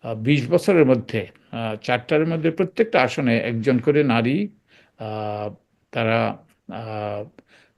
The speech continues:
যে, আহ, নির্বাচিত হয়ে আসবে সরাসরি এবং একই দায়িত্ব, একই ক্ষমতা, একই সুযোগ সুবিধা ভোগ করবে।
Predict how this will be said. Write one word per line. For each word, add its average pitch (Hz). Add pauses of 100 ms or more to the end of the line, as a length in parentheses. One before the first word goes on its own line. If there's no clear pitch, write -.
যে, 113 (140)
আহ, 117
নির্বাচিত 123
হয়ে 156
আসবে 147
সরাসরি 123
এবং 123
একই 123
দায়িত্ব, 135
একই 127
ক্ষমতা, 139 (340)
একই 127
সুযোগ 127
সুবিধা 123
ভোগ 117
করবে। 104